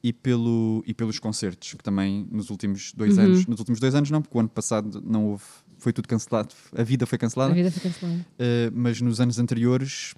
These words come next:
Speaker 1: pá, gastei uma boa percentagem do meu,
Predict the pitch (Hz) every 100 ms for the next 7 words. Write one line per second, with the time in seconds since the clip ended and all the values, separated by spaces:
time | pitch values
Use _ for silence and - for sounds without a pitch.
0 | - 80 - _ _ _ _ - 107 107
1 | - 101 92 90 92 _ 107 107 95 113
2 | 123 - - 117 117 110 107 104 104 107
3 | 104 98